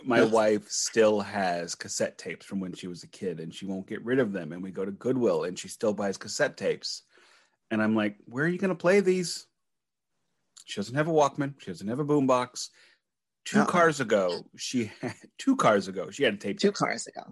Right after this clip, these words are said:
Speaker 1: Wait, no, one car ago. One car ago, she had a tape deck. So the last, two out of her last three. But, I mean, my, our next cars aren't even gonna have C D players. So, like I said, I don't
Speaker 2: Yeah,
Speaker 1: get
Speaker 2: that's
Speaker 1: it, but apparently,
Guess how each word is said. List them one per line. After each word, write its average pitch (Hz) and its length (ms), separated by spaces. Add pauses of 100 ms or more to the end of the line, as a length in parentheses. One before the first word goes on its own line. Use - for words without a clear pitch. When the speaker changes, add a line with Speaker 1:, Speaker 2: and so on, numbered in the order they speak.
(840)
Speaker 1:
Wait, 214 160
no, 202 140
one 147 240
car 113 220
ago. 85 240 (100)
One 113 180
car 90 180
ago, 85 140
she 82 140
had 85 80
a - 80
tape - 180
deck. - 200
So - 180
the 110 80
last, 107 300 (580)
two 156 160
out 131 80
of 110 60
her 107 100
last 95 300
three. 90 220
But, 82 200 (320)
I 120 80
mean, 113 240 (100)
my, 127 180
our 135 140
next 139 220
cars 120 240
aren't 117 160
even 104 140
gonna 98 140
have 92 100
C 104 120
D 95 120
players. 82 360
So, 87 220 (640)
like 143 120
I 160 40
said, 110 260
I 131 140
don't 156 120
Speaker 2:
Yeah, 139 60
Speaker 1:
get 123 160
Speaker 2:
that's 127 160
Speaker 1:
it, - 60 (100)
but 107 240
apparently, 123 800